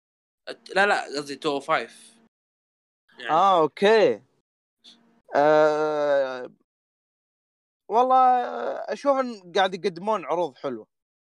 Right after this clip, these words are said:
Speaker 2: والحزام، آه، اللي حاملين فيه تقدر تقول، يعني، آه، مناسبين. آخر واحد
Speaker 1: بس
Speaker 2: اللي
Speaker 1: مو
Speaker 2: عجبني
Speaker 1: كافي، يعني.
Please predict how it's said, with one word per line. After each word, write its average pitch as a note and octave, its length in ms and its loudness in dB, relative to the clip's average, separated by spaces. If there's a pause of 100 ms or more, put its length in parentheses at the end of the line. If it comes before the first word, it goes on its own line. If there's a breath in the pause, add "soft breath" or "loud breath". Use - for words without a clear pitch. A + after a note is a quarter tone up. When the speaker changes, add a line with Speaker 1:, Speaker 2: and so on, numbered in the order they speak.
(240)
Speaker 2:
والحزام، D3 1400 -2
آه، B2 880 -6 (1080)
اللي C#3 380 -4 (300)
حاملين D#3+ 560 -2
فيه D#3 320 -2 (1400)
تقدر G#3 340 0
تقول، G#3 460 4 (120)
يعني، G3+ 560 -2 (560)
آه، - 300 -12 (280)
مناسبين. G#3 640 2 (800)
آخر B3+ 300 2
واحد B3+ 140 4
Speaker 1:
بس B3 120 2
Speaker 2:
اللي A#3 160 6
Speaker 1:
مو A#3+ 60 4
Speaker 2:
عجبني C#4 100 6 (100)
Speaker 1:
كافي، B3+ 140 -4
يعني. A#2+ 360 -10